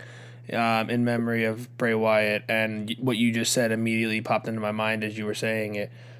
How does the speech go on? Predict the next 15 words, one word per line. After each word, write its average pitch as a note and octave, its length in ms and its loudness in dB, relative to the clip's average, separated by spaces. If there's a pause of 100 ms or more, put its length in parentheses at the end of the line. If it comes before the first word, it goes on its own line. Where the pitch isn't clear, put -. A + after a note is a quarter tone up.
(100)
Um, G#2 560 2 (260)
back C#3 360 4
in, C#3+ 140 4
I C3 100 0
think C3+ 180 0
it C3+ 40 4
was B2 140 2
two C3+ 140 4
thousand A#2+ 340 4
and A#2 400 0
eighteen, A#2+ 720 0
they B2 120 2
did B2+ 220 2
a A2+ 280 4
short C#3+ 340 2